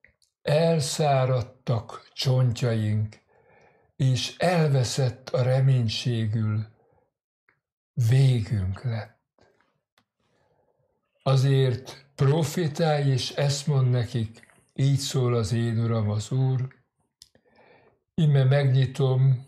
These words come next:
sírjaitokat, és kihozlak sírjaitokból, én népem, és beviszlek titeket Izrael földjére. Majd megtudjátok,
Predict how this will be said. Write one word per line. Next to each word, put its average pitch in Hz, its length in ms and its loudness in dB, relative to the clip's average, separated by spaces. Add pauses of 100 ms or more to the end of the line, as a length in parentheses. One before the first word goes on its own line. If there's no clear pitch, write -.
(140)
sírjaitokat, 127 1300 -2 (360)
és 123 280 -2
kihozlak 139 760 0
sírjaitokból, 135 1400 0 (220)
én 143 260 0
népem, 131 880 0 (600)
és 120 300 0
beviszlek 139 720 0
titeket 123 800 -4 (100)
Izrael 117 520 0
földjére. 95 960 -2 (2000)
Majd 117 260 0
megtudjátok, 135 1160 -2